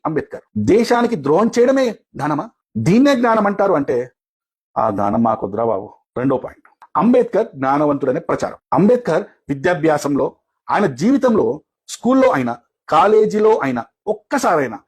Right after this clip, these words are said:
థర్డ్ క్లాస్ లో కాకుండా పై గ్రేడ్ స్థాయిలలో ఒక్కసారైనా పాస్ అయ్యాడా? ఆయన ప్రతి డిగ్రీ థర్డ్ క్లాస్ లోనే పాస్ అయ్యాడు. టెన్త్ థర్డ్ క్లాసే, ఇంటర్ థర్డ్ క్లాసే,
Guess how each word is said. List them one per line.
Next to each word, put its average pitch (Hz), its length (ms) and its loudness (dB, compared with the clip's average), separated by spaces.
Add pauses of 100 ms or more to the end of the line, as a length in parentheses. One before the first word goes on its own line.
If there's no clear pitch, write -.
(340)
థర్డ్ 240 180 2
క్లాస్ 233 220 -2
లో 202 60 2
కాకుండా 123 480 -2 (420)
పై 196 120 4
గ్రేడ్ 240 320 0
స్థాయిలలో 165 580 0 (220)
ఒక్కసారైనా 202 600 0
పాస్ 139 220 -2
అయ్యాడా? 98 340 -6 (280)
ఆయన 165 160 0
ప్రతి 196 580 -2
డిగ్రీ 170 760 -2 (160)
థర్డ్ 202 140 2
క్లాస్ 175 200 -2
లోనే 208 80 -4
పాస్ 131 200 -4
అయ్యాడు. 87 200 -16 (140)
టెన్త్ 127 260 0
థర్డ్ 147 140 0
క్లాసే, - 320 -6 (300)
ఇంటర్ 135 300 -2
థర్డ్ 147 160 0
క్లాసే, 147 300 -4